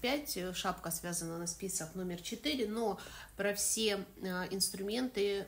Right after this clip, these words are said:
э, которые вам понадобятся по расходу пряжи, это все, все, все, вся информация есть в, э, мастер-классе. Значит, э,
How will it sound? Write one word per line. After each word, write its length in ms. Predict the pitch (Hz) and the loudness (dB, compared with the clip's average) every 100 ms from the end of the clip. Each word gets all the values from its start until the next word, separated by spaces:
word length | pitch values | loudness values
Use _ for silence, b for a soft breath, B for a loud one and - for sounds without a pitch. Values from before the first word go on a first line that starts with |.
| - - | -8 -4
э, 280 | 185 175 | -2 0
которые 380 | 175 185 196 190 | -2 -2 0 2
вам 200 | 180 180 | 2 0
понадобятся 640 | 190 180 185 180 180 - 175 | -2 0 0 0 0 0 0
по 100 | 185 | 0
расходу 480 | 190 - 220 208 | 0 0 2 2
пряжи, 400 | 208 190 190 190 | 0 0 0 0
это 160 | 180 180 | -2 -4
все, 240 | - 214 | -2 0
все, 220 | 202 190 180 | 0 -2 -2
все, 320 | - 226 214 | 0 0 0
вся 240 | - 190 | 0 0
информация 680 | 185 185 175 180 175 - 170 | -2 -2 0 0 4 2 2
есть 520 | 170 175 175 - - 160 156 - - | -2 0 0 0 -4 -8 -8 -10 -6
в, 240 | 175 175 B B B B | -4 -4 B B B B
э, 320 | 160 160 156 160 - - 180 | -4 -4 -4 -6 -10 -8 -2
мастер-классе. 920 | 185 175 - 160 226 262 294 220 220 - B B B B | 2 2 0 -4 0 2 4 4 2 -4 B B B B
Значит, 560 | 190 208 202 214 - 196 | 4 4 4 0 0 2
э, 240 | 196 | 2